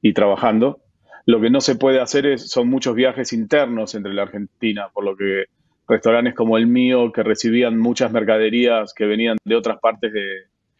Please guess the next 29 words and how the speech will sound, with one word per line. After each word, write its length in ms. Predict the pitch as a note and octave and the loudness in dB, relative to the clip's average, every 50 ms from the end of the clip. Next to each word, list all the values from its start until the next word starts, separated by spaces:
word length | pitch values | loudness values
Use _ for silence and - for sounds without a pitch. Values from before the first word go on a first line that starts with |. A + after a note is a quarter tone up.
| _ _ _ _ _ _ - | _ _ _ _ _ _ -8
del 220 | A2 A2 G#2+ G2+ | 0 0 0 2
país, 320 | F#2+ G#2+ G#2+ A#2 B2+ A#2+ - | 4 2 2 4 2 0 0
no 120 | B2 A#2+ | 2 2
las 120 | A#2+ A2 - | 2 0 -2
estamos 280 | - - A#2+ A#2 A2+ G#2 | 0 0 0 0 0 -4
recibiendo 720 | G#2+ F#2+ G#2 A2 A#2 A#2 A2+ A2 A#2 C3 D3 F#3+ - _ _ _ _ _ _ _ _ _ _ _ _ | -6 -6 -2 0 2 2 2 0 0 -2 -2 -4 -6 _ _ _ _ _ _ _ _ _ _ _ _
y 220 | - C3 A2+ G2+ - | 0 0 0 0 2
claramente 540 | - D3 D3 D3 C#3 C3+ C3+ C#3 C3 C#3+ | 2 2 2 2 2 2 0 0 0 0
no 140 | C3 C3 A#2+ | 0 0 0
tenemos 320 | - B2+ B2 B2 B2 A#2 - | 0 -2 -2 -2 -2 -2 -2
turismo. 480 | C#3+ C#3 D#3 D3 G2+ G2+ G2 - - _ _ _ _ | -2 0 0 -2 -2 -6 -12 -14 -16 _ _ _ _
Así 320 | - G#2 G#2 - - G#2+ G2 - | -18 -16 -16 -14 -16 -16 -16 -14
que 640 | G2+ G2 G2 G2 F#2 F#2 F#2 F#2 F2+ F2+ F2+ F2+ F#2+ _ _ _ _ _ - | -12 -10 -8 -8 -8 -8 -8 -10 -10 -10 -12 -12 -14 _ _ _ _ _ 0
lo 140 | - A#2+ A#2 | 2 2 2
que 80 | A#2+ | 2
se 100 | A2+ A#2 | -2 -2
está 160 | A2+ - D3 C#3 | 2 2 4 4
dando 220 | D3 D#3+ D#3+ D#3 | 4 2 2 0
es 80 | D3+ C3+ | -2 0
una 180 | C3+ C3 B2 | 0 0 0
conexión 480 | A2+ A#2+ A#2+ A#2 G2+ - - D3 C3+ C3+ | 0 0 -2 -2 -2 0 2 2 2 2
muy 280 | C3+ C#3 D3+ D#3+ D#3 | 0 0 2 0 0
fuerte 380 | C#3+ - C#3+ C#3+ C3+ A#2+ B2+ B2 | 0 0 0 0 0 0 -4 -2
con 140 | A2+ A2 G#2+ | -2 -2 -2
los 120 | G#2+ G#2 | -2 -2
locales, 580 | A2 G#2+ G2 A2+ A2 A2 A2 A#2 B2+ - - _ _ _ _ _ _ - | -2 -2 0 0 -2 0 -2 -4 -8 -10 -18 _ _ _ _ _ _ -10
sobre 260 | - C#3 B2+ B2 A#2+ | -4 -2 -2 -2 0
todo 300 | A2+ D3 D3 D#3+ D#3+ D3+ | 0 2 2 2 2 2
de 640 | C#3 B2 A#2 A2+ A2 A2 G#2+ G2+ G2+ G2 G2 F#2+ | 2 2 2 2 2 0 0 -2 -4 -4 -6 -8